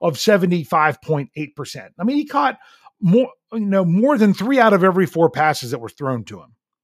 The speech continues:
in two thousand twenty. Um, the only time where he was close to that was his rookie season, where he was at seventy-three point four.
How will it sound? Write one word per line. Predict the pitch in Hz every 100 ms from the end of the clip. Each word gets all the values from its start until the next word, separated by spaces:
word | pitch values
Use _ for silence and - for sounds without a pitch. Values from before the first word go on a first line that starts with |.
| _ _ _
in | 165 135
two | 160 143
thousand | 151 120 95 101
twenty. | 104 82 _ _ _ _ _ _ 160
Um, | 160 147
the | 190
only | 254 196 _
time | 151 190
where | 180
he | 147
was | 139 -
close | - 247 285
to | -
that | 135 123
was | 123
his | 127
rookie | 120 220 175
season, | 131 120 101 117
where | 113
he |
was | 104 107
at | 104
seventy-three | - 139 117 104 _ _ _ 139 123 170 196
point | 113 101 80 -
four. | 78 -